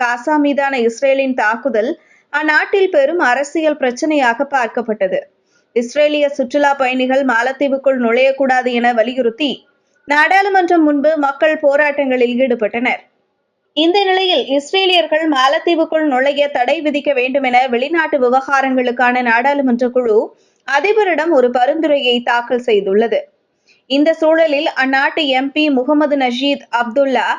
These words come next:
நாடாளுமன்றத்தில் ஒரு சட்ட வரைவை தாக்கல் செய்துள்ளார். அதில், இஸ்ரேலியர்கள் மாலத்தீவுக்குள் நுழைய தடை விதிக்கும் வகையில் சட்ட திருத்தம் மேற்கொள்ள வேண்டும் என கேட்டுக் கொண்டுள்ளார்.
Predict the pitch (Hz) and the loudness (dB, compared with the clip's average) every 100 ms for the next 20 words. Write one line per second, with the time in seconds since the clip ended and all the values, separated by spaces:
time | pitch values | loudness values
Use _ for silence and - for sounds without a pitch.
0 | - _ _ - 302 339 403 427 381 330 | -8 _ _ -4 0 2 2 2 2 0
1 | 330 339 330 277 254 262 285 330 294 254 | 0 0 0 0 0 0 -2 0 0 0
2 | 262 262 254 254 262 277 247 240 196 196 | 0 0 0 -2 -4 -2 -2 0 0 2
3 | 202 196 - _ _ 226 240 247 339 - | 2 0 -4 _ _ -2 2 0 -2 -4
4 | 254 247 285 294 294 262 269 339 302 247 | -4 0 2 2 2 0 0 2 2 2
5 | 269 285 294 277 277 285 262 254 269 277 | 0 0 0 2 2 0 0 0 0 0
6 | 254 233 285 277 277 269 240 226 247 262 | 0 0 -2 -4 -2 -2 -2 -2 0 0
7 | 226 - _ _ _ 311 320 440 453 349 | -4 -8 _ _ _ -4 -2 0 0 0
8 | 349 339 320 277 320 349 311 277 277 277 | 0 0 2 2 2 0 2 0 0 -2
9 | 247 254 294 285 269 226 202 196 208 208 | -2 -2 -2 -2 -2 -2 0 2 2 2